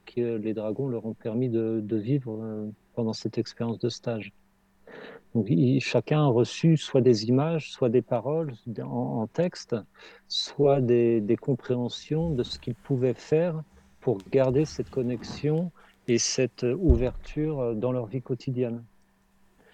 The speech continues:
Une autre possibilité, c'est recevoir directement des enseignements également par rapport aux messages reçus, euh, en stage. Euh, j'ai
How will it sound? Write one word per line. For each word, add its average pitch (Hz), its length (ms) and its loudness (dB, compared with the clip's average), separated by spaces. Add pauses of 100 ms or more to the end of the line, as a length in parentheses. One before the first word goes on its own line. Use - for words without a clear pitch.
(520)
Une 120 160 0
autre 123 180 -2
possibilité, 123 720 0
c'est - 200 -6
recevoir 113 680 -2
directement 120 580 0
des 113 220 0
enseignements 117 520 -2
également 135 460 -4 (320)
par 117 140 -10
rapport 117 360 -4
aux 117 40 0
messages 113 560 -2 (540)
reçus, 123 480 0
euh, 113 160 2
en 127 160 -6
stage. 143 420 -4 (560)
Euh, 110 260 -4
j'ai 151 380 -6